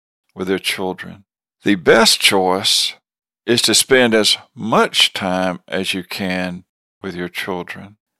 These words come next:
A child might have a question to ask, but that question is only thought of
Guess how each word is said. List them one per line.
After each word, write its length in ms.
A 100
child 440
might 260
have 220
a 20
question 600
to 160
ask, 560
but 140
that 220
question 680
is 140
only 280
thought 420
of 400